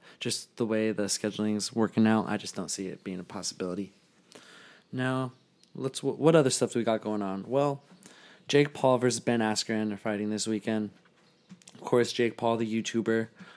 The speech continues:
who's maneuvered over to boxing. Ben Askren, the ex-M M A fighter. Very, very good fighter.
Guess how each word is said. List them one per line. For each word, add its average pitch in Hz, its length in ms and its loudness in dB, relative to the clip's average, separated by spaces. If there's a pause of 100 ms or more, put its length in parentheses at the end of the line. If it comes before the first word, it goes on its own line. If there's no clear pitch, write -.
who's 107 300 -4
maneuvered 113 340 0
over 113 180 0
to 110 60 -2
boxing. 104 560 -2 (320)
Ben 117 200 0
Askren, 110 580 -2 (420)
the 104 400 -4
ex-M 113 320 -4
M 113 220 -2
A 110 80 -2
fighter. 110 500 -2 (720)
Very, 131 400 4
very 120 340 2
good 104 160 -4
fighter. 104 440 -4